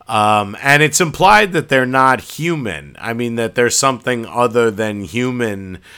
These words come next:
at least in the sense of, like, mutants on the X-Men are something other than human. Um,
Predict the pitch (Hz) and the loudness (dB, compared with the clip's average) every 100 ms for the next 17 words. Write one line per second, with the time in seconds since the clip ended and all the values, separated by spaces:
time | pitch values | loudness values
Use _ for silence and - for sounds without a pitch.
0 | - - 117 120 127 151 151 - 147 131 | -20 -6 -2 -2 0 -2 0 0 -2 -2
1 | 117 - 131 117 - 120 101 113 107 87 | -2 -2 -2 -2 -2 -2 -2 -2 -2 -4
2 | 101 113 117 104 92 - 110 101 98 110 | -10 -8 -10 -12 -10 -8 -8 -8 -6 -6
3 | 107 - 110 104 98 98 95 - 107 95 | -4 -4 -4 -6 -4 -4 -4 -4 -6 -6
4 | 101 95 90 101 101 92 98 92 90 85 | -10 -10 -10 -10 -8 -8 -10 -10 -12 -10
5 | 107 117 139 160 170 147 - - - _ | -10 -6 -8 -8 -10 -14 -20 -20 -20 _
6 | _ _ _ 107 107 101 101 98 92 87 | _ _ _ -2 0 2 0 -2 -6 -12
7 | 87 | -16